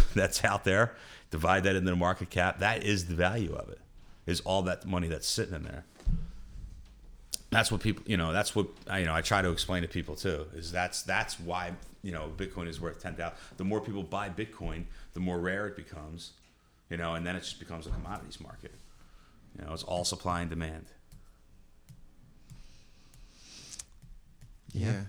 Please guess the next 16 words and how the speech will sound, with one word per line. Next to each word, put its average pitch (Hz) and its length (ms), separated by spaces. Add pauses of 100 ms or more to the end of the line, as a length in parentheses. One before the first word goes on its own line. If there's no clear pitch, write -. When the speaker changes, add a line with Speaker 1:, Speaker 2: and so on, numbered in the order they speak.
Speaker 2:
And 101 120
then 107 60
we 104 60
still - 180
have 110 80
to 104 80
talk 107 220
about 92 220
Litecoin 104 640
and 82 140
Ethereum 110 560 (160)
and 85 100
what 92 120
makes 95 240
those 101 280
different. - 420